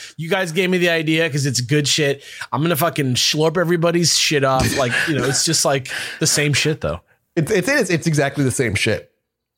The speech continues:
Speaker 2: And it's still, like, even, even though I know there was a lot of religious shit happening, it's still crazy how many people pulled in.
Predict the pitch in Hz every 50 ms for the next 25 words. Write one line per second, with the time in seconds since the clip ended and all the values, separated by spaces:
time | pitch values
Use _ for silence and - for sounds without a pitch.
0 | _ _ _ _ _ - 147 160 160 151 - - - 165 160 147 143 143 143 -
1 | - 185 185 190 202 202 226 220 247 302 285 285 277 262 247 226 202 202 202 196
2 | 190 185 165 160 156 156 156 151 135 143 139 139 131 131 131 - - - 110 120
3 | 120 123 - 117 107 98 95 98 98 - - 135 127 - - 127 120 120 107 113
4 | 110 113 113 120 113 - 123 117 - 104 - 110 104 98 110 104 87 71